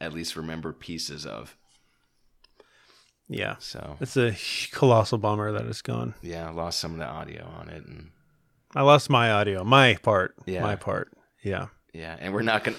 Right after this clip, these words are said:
Speaker 1: upload <laughs> my part and Lee's part without Max.
Speaker 2: Yeah. Anyway, anyway. Uh, can you guess what I'm holding?
Speaker 1: What are you holding?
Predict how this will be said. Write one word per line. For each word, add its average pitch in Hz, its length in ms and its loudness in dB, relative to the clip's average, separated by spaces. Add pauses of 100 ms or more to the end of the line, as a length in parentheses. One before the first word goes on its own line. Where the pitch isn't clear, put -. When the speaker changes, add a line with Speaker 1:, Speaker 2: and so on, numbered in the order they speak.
(100)
Speaker 1:
upload 92 460 -2
<laughs> 160 960 4
my 147 120 6
part 117 340 10
and 151 180 6
Lee's 107 240 4
part 98 300 0
without 101 360 -2
Max. 85 380 -6 (1120)
Speaker 2:
Yeah. 57 300 -6 (920)
Anyway, 107 400 -4 (280)
anyway. 139 460 6 (2000)
Uh, 123 400 8 (140)
can 139 120 2
you 123 40 4
guess 131 180 6
what 135 100 6
I'm 120 60 4
holding? 135 360 6 (340)
Speaker 1:
What 82 120 -4
are 85 40 -6
you 85 120 -6
holding? 80 440 -8